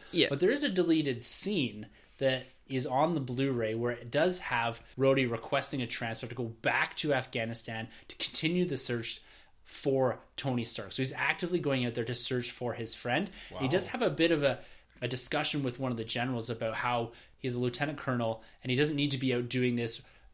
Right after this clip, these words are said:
Speaker 2: allocating resource to finding someone that is likely dead. So it makes a
Speaker 3: Oh.
Speaker 2: lot more sense
Speaker 1: Wow.
Speaker 2: with that scene in there. It's probably good that they cut it 'cause it's not a scene that you really need,
Speaker 3: Mm-hmm.
Speaker 2: but it does explain a bit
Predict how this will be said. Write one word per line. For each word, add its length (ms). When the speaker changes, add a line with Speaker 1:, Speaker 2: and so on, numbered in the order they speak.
Speaker 2:
allocating 580
resource 520
to 80
finding 300
someone 240
that 80
is 200
likely 600
dead. 360
So 160
it 140
makes 240
a 40
Speaker 3:
Oh. 40
Speaker 2:
lot 160
more 100
sense 340
Speaker 1:
Wow. 140
Speaker 2:
with 140
that 160
scene 240
in 60
there. 140
It's 220
probably 360
good 180
that 120
they 80
cut 260
it 140
'cause 220
it's 100
not 140
a 40
scene 280
that 80
you 100
really 300
need, 400
Speaker 3:
Mm-hmm. 320
Speaker 2:
but 80
it 20
does 180
explain 300
a 60
bit 300